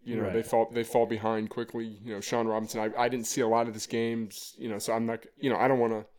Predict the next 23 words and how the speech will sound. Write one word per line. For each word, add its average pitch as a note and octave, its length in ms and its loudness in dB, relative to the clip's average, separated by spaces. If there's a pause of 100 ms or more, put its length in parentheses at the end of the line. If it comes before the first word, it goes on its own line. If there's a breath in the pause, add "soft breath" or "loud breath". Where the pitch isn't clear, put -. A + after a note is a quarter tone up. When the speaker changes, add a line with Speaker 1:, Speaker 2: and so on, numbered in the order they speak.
(1080)
Speaker 1:
really A2+ 160 0
assess A2+ 480 0
their A2+ 240 0
play A#2 280 2
offensively A2+ 600 -2
'cause G2+ 360 -12
I G#2+ 60 -6
didn't G2+ 160 -2
watch A2 240 -2
much A2 200 -4
of A2 80 -8
it, G#2 100 -8
but G2 80 -12
you're G#2 100 -10
going A2 180 -6
against G#2 220 -14
a G2 40 -20
good G2+ 140 -12
defense. A2 280 -10
I B2+ 100 6
think G3 160 8
a C#3 40 8
theme E3+ 560 4